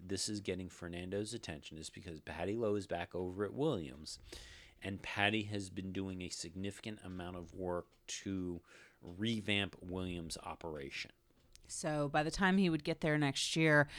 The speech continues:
Speaker 2: some of that would be in place. I mean, this becomes a rebuilding year for Williams 'cause
Speaker 1: Some
Speaker 2: they've
Speaker 1: of
Speaker 2: had a rough year this year.
Speaker 1: They have.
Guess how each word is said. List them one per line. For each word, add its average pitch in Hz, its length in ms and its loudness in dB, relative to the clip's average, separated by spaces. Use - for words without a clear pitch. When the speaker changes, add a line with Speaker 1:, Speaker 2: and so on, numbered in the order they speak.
Speaker 2:
some 190 240 4
of 160 140 6
that 139 180 6
would 143 180 0
be 135 180 2
in 127 180 2
place. 135 680 4
I - 220 -16
mean, 156 140 8
this 170 140 6
becomes 165 360 2
a 151 60 -4
rebuilding 147 680 -2
year 127 240 -6
for 123 320 -4
Williams 82 520 -2
'cause - 100 -8
Speaker 1:
Some - 360 4
Speaker 2:
they've - 120 10
Speaker 1:
of - 80 2
Speaker 2:
had 311 240 12
a 220 60 12
rough 185 360 12
year 170 280 8
this - 300 -2
year. 78 300 -6
Speaker 1:
They 120 160 8
have. 98 580 -2